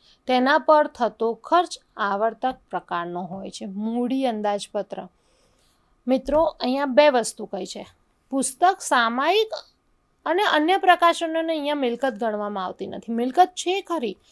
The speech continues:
પરંતુ અહીંયા મિલકત ગણવામાં આવતી નથી. શેમાં? મૂડી અંદાજપત્રમાં. જ્યારે મકાન, રાચરચીલું અને સાધનો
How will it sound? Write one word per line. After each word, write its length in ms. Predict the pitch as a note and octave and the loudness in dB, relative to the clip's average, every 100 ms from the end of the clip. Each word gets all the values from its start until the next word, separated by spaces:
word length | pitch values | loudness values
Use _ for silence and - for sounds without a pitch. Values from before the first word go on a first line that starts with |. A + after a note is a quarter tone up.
| _ _ | _ _
પરંતુ 340 | - B3 A#3+ B3 | -2 0 0 -4
અહીંયા 180 | A3 A3 | -4 -4
મિલકત 420 | G#3 F#3 G#3+ G#3 | -4 -4 -4 -6
ગણવામાં 680 | - F#3+ F3+ F3+ F3+ A#3+ G#4 _ | -6 -8 -8 -8 -6 -8 -8 _
આવતી 340 | G3 G3 F#3+ F#3+ | -2 -2 -2 -8
નથી. 260 | F#3+ F#3 | -10 -10
શેમાં? 520 | G3 B3+ C4+ D#4+ A4 G#4 | -8 -6 -4 -4 -4 -6
મૂડી 320 | C#4+ E4+ E4+ D4+ | 2 4 6 4
અંદાજપત્રમાં. 880 | A3+ G#3 F#3+ - F#3+ - F3+ F#3 - _ - - _ | 2 0 -2 -6 -10 -10 -10 -10 -14 _ -20 -20 _
જ્યારે 260 | - A#3 A3+ | 0 0 0
મકાન, 680 | G#3+ G3+ A3 - E4+ G#4 A4 _ _ | -2 -4 -2 4 4 4 -2 _ _
રાચરચીલું 920 | A3 G#3 G3+ A#3+ D4 C#4+ C#4+ E4 E4+ G4 | -4 2 4 2 2 2 2 -2 0 0
અને 160 | C#4+ | 2
સાધનો 680 | C#4 B3 A3 G#3 A3 F#3 F#3+ | 2 2 2 2 -2 -4 -12